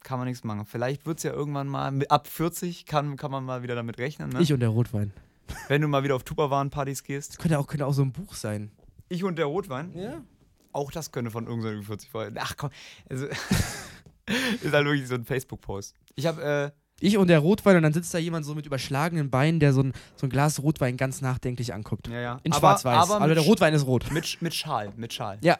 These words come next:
Speaker 2: natürlich, mit Künstlerschal.
Speaker 1: Mit, mit Schal und so einem Goatee, sag ich mal, ne?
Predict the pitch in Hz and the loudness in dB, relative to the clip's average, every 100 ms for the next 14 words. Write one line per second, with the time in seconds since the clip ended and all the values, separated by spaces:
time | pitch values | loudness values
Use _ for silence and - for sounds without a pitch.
0 | _ 143 131 135 104 101 - 170 120 98 | _ -2 2 0 0 -2 4 4 4 -2
1 | - 78 117 - 131 165 190 160 151 160 | -2 -4 -4 0 2 2 2 -4 -8 -8
2 | 156 156 160 135 131 131 110 95 98 95 | -8 -8 -6 0 2 2 -4 -8 -8 -10
3 | - 101 226 - - 165 180 165 170 | -10 2 4 4 0 2 2 2 -2